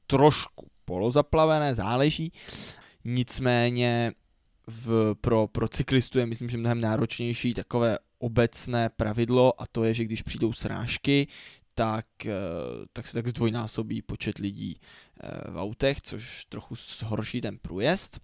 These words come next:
To samé teda pro městskou hromadnou dopravu, takže navíc je zima, takže se už nikomu nechce moc jako jezdit, nasazovat rukavice, mrznout.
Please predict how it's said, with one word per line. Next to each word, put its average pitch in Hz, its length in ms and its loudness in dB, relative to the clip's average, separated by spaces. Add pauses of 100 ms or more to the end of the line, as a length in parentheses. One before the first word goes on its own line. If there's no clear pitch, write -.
(520)
To 117 100 -6
samé 110 280 -2
teda 113 200 6
pro 110 160 -4
městskou 107 300 -8
hromadnou 110 340 -2
dopravu, 127 480 2 (320)
takže 110 340 -4
navíc 131 280 2
je 135 100 8
zima, 127 380 6
takže 117 200 2
se 117 120 0
už 113 100 0
nikomu 117 340 -2
nechce 110 300 -4
moc 113 180 -8
jako 113 240 -6
jezdit, 110 500 -4 (440)
nasazovat 117 440 6
rukavice, 113 720 2 (440)
mrznout. 113 720 -2